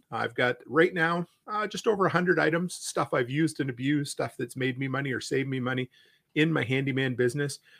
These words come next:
And of course, my favorite category, which is getting bigger by the day, is the, uh, prepper gear. So run by there, check it out. Anything you pick up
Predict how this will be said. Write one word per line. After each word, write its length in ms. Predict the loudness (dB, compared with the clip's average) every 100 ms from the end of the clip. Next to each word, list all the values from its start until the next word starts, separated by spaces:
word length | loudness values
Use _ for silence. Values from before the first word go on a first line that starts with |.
| _ _ -6
And 80 | -6
of 80 |
course, 280 | 6 6 6
my 80 | -2
favorite 360 | 0 2 2 2
category, 420 | 2 2 2 4
which 200 | 4 0
is 40 |
getting 220 | -4 -4 -2
bigger 220 | 0 0
by 120 | -2
the 120 | 0
day, 260 | 2 2 2
is 200 | -2 -4
the, 240 | -6 -6
uh, 40 | 2
prepper 340 | 4 4 2
gear. 220 | -4 -6
So 140 | -6 -6
run 280 | 0 0 2
by 180 | 2
there, 160 | 4 0
check 240 | 0 0
it 60 | 2
out. 180 | 2 0 _ -20 _ _ 2
Anything 320 | 4 4 0
you 80 | 2
pick 240 | 2 4
up 200 | 2 2